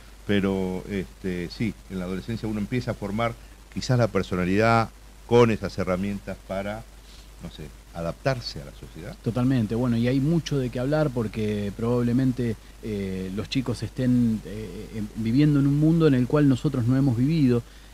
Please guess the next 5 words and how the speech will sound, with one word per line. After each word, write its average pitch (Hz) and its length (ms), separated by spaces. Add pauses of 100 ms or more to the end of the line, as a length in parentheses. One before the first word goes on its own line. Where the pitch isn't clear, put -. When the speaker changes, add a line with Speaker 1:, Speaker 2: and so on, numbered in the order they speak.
Speaker 2:
esto 123 320
del, 110 380
del 107 180
ciberbullying, 127 760 (340)
eh, 107 360